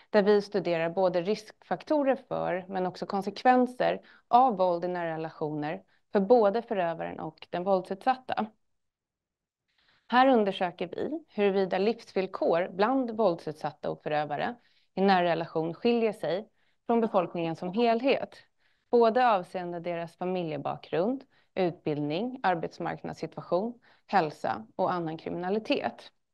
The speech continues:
Sedan skattar vi också kontrafaktiska effekter där vi skattar de långsiktiga effekterna av den här typen av våldsbrott, eh, för några av de här utfallen med fokus på arbetsmarknad, hälsa och kriminalitet,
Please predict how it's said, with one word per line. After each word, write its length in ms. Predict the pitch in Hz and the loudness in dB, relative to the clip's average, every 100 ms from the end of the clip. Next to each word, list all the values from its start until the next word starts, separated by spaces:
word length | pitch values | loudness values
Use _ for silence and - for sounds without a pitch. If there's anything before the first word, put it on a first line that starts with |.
| _ _ _ _ _ _ _ | _ _ _ _ _ _ _
Sedan 400 | - 247 233 254 | 6 8 8 2
skattar 400 | 247 233 - 170 | -2 -6 -4 -4
vi 140 | 175 | -2
också 280 | 165 - 170 | -4 -4 -8
kontrafaktiska 880 | - 170 180 247 269 - 233 226 196 | -4 -4 -2 0 0 -2 -6 -4 -6
effekter 600 | 180 - - - 196 202 - _ _ _ | -6 -10 -12 -6 -4 -4 -12 _ _ _
där 100 | 180 | -4
vi 120 | 180 | -2
skattar 320 | 190 190 175 | -2 -4 -2
de 120 | 175 | 0
långsiktiga 560 | 202 214 202 247 - 214 | 2 2 0 -6 -2 -4
effekterna 560 | - 165 - 170 170 - _ _ | -4 -10 -8 -6 -6 -10 _ _
av 420 | - 226 233 208 202 _ | 2 4 4 -2 -12 _
den 180 | 190 190 | -4 -2
här 140 | 208 | 0
typen 380 | 220 190 175 175 | 0 -2 -4 -6
av 120 | 170 | -6
våldsbrott, 720 | 170 165 156 - 208 269 - _ _ _ _ - | -4 -4 -4 -4 -4 -6 -18 _ _ _ _ -2
eh, 300 | 185 180 175 | 2 2 2
för 80 | 196 | 0
några 180 | 190 175 | 0 0
av 60 | |
de 60 | 165 | -2
här 120 | 170 | -2
utfallen 640 | 175 170 156 156 196 254 | -2 -4 -6 -6 -4 -2
med 160 | 202 175 | -4 -2
fokus 380 | 170 165 170 - | -4 -4 -10 -10
på 340 | 170 170 165 - | -6 -4 -6 -6
arbetsmarknad, 840 | 196 170 175 175 180 170 165 175 | -2 -2 -2 -6 -6 -6 -6 -10
hälsa 340 | - 170 160 175 | -2 -2 -2 -8
och 60 | |
kriminalitet, 760 | 160 170 170 165 - - 247 - | -6 -6 -6 -8 -4 -4 -4 -8